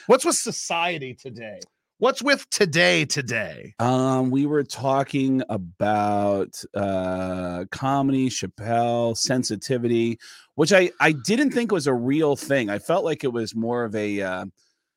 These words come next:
Speaker 2: you know, once Seinfeld kind of put it out there that colleges are too sensitive and that he avoids colleges, I started hearing from people going, "Yeah, I guess it's really bad out there." And I'm like,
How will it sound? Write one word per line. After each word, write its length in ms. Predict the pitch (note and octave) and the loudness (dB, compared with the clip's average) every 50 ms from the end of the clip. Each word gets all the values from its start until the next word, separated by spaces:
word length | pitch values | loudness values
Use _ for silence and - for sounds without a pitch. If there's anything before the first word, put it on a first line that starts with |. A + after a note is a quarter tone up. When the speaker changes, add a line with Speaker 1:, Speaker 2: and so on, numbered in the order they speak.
| _ _ - | _ _ -6
Speaker 2:
you 100 | B2+ A#2+ | -2 -2
know, 80 | A#2 | 0
once 280 | A2+ B2+ D#3+ E3+ - - | 0 0 -2 -2 -2 -2
Seinfeld 600 | - C3+ C3+ C#3 C3+ - - A#2+ A#2 A2+ G#2+ G#2 - _ _ _ _ _ _ - | -2 0 0 -2 -2 -2 -2 -2 -2 -2 -2 -6 -12 _ _ _ _ _ _ -10
kind 220 | - C#3 C3+ A#2+ A#2+ | -6 -4 -2 -2 -2
of 120 | G#2+ - | -4 -6
put 280 | - - - D3+ D3 C3+ | -8 -8 -2 -2 -2 0
it 100 | C3+ A#2 | -2 -2
out 260 | G#2+ G#2 A#2 A#2+ - - | -2 -2 -2 -4 -4 -6
there 240 | A2 G#2 G2+ G2 F#2 | -8 -6 -6 -6 -6
that 220 | F#2+ F#2+ F#2 - | -8 -10 -10 -12
colleges 500 | - - A#2+ A2 A2 A2+ G#2+ G2+ G#2+ F#2 | -12 -8 -4 -4 -2 -4 -4 -6 -10 -14
are 60 | F#2+ | -14
too 200 | F2 - - A#2+ | -16 -14 -14 -12
sensitive 600 | G#2 - - A2 G#2+ G#2 G2+ - F#2+ F#2 F#2+ E2+ - _ _ _ _ _ _ _ _ _ _ _ _ - | -12 -10 -8 -8 -8 -8 -10 -10 -10 -10 -12 -12 -14 _ _ _ _ _ _ _ _ _ _ _ _ -6
and 140 | C#3 C3+ C3 | -4 -2 -2
that 100 | B2+ A#2+ | -2 0
he 100 | A#2 A#2 | -2 -2
avoids 360 | A#2 A2 B2 B2+ B2 A2+ - | -2 -2 -2 -2 -2 -4 -6
colleges, 720 | - - B2 A#2+ A#2+ A#2+ A#2 G2 G#2 F#2+ F#2 G#2 - - - _ _ _ _ _ - | -6 -4 -4 -2 -2 -2 -4 -6 -8 -10 -10 -10 -12 -14 -18 _ _ _ _ _ -10
I 20 | B2 | -8
started 280 | A#2 - F#3 F3 C#3+ A#2 | -6 -2 -2 -2 -2 -2
hearing 180 | B2 C3+ C3+ | -2 -4 -4
from 120 | G#2+ A#2 A2+ | -4 -6 -8
people 140 | G2 A2 | -8 -6
going, 240 | G#2 G#2+ G#2 G2 F2+ | -6 -6 -6 -6 -6
"Yeah, 200 | - B2 D3 E3 | -6 -4 -4 -4
I 80 | C#3 - | -6 -8
guess 160 | - C#3 C3 | -10 -12 -12
it's 140 | G#2+ - - - | -10 -10 -10 -8
really 180 | B2+ A#2 G2+ | -8 -8 -8
bad 280 | F#2 A2+ B2+ D3 D#3 C#3 | -6 -6 -4 -4 -2 -4
out 100 | A2+ G2+ | -4 -4
there." 140 | - F#2+ G2 | -6 -8 -8
And 80 | G#2 | -6
I'm 80 | A2 A#2+ | -6 -6
like, 180 | B2+ C3 C3+ | -6 -8 -8